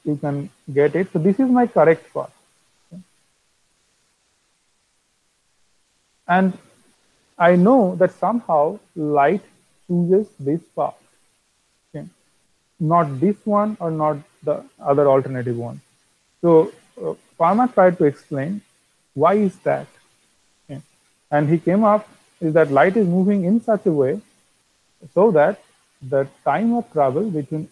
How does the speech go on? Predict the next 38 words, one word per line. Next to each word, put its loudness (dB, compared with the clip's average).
A -2
to -2
B, -2
between -6
two -2
points, -8
becomes, -6
uh, -2
minimized. -2
So, 6
uh, 0
if -2
you 6
check 0
these -2
three -4
parts, -2
it's -8
an 0
easy -2
proof. -8
I 0
asked -2
you -6
to -8
do -4
it -6
at -6
your -6
home, -10
but -6
you 0
can -2
check 0
that, 0
uh, 2
for 2
this 0